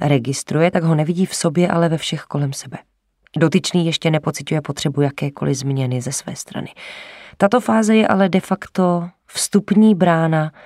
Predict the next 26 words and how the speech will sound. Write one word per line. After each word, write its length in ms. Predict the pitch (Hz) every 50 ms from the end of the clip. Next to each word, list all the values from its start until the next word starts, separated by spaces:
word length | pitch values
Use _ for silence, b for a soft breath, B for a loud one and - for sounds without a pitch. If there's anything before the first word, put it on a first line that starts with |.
| b b b b 139
do 200 | 131 170 160 147
kola 340 | - - 151 139 139 139
změny. 600 | 127 117 123 120 120 120 107 104 - - - - _ _ _ _ _ _ _ B B B B B B B B B B B
U 100 | 170 180
mě 160 | 190 196 196
to 100 | 196 185
byla 180 | 190 190 185
fáze, 460 | 151 - 170 170 165 165 147 165 170 165
kdy 220 | 180 160 165 165
manželovi 520 | 156 156 151 151 143 160 160 156 147 156
rodiče 320 | 147 151 143 160 160 - - -
upozorňovali 760 | - 143 143 - 151 135 160 156 156 160 160 151 160 156 156 147
na 120 | 147 143 143
to, 120 | - 156
že 140 | 139 151 151 - _
piju 260 | - 160 151 156 156 151
víc 240 | 147 156 143 -
než 180 | - 156 147 135
dost, 400 | 131 147 143 143 - - - - B B B B B B B B B B B B
ale 280 | 151 151 147 151 151
já 200 | 151 151 147 143
jsem 300 | 143 - - 151 147 147
viděla 320 | 135 151 135 147 147 147 139
problém 380 | - 151 135 143 151 147 143
v 120 | 135 110 123
nich 240 | 135 131 123 127